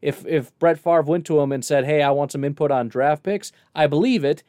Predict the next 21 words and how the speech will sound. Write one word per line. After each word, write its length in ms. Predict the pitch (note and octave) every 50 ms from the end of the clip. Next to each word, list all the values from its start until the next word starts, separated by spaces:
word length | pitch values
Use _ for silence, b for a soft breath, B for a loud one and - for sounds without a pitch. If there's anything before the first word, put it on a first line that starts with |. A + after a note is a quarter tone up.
| _ _ -
and 120 | D3+ D3
that 100 | D3 C#3+
would 100 | C#3+ D#3
be 100 | C#3 D3+
the 100 | C#3+ D3
right 280 | B2 A2+ A#2 A#2+ F3+ -
decision. 420 | - A#2+ - - G3+ A3 A#2+ G#2+
Not, 240 | A#2 B2 A2 G#2+ -
not 160 | B2 B2+ B2
necessarily 460 | - A#2+ A2 - - - B2 A2+ G#2+ G2+
firing 460 | - - D#3 E3+ E3+ D3+ B2 A2 G#2
a 60 | G2+
guy, 220 | F#2+ G2+ G2 G2 - _ _ _ _ -
but 140 | B2 - D3
as 100 | D3 -
politely 500 | - - D3 D#3 F3+ G3+ F#3+ F#3+ F#3 F3
as 120 | D#3 C3+
you 80 | D#3 D3
can, 480 | D3 - F3 E3+ D#3+ C3 A#2+ A2+ A#2+ - b b b b b
say, 280 | b - D#3+ C#3 A#2+ _ _ _ _ _ _ _ _ - D3 C3
"Get 320 | B2 - F3 G3+ G#3+ G#3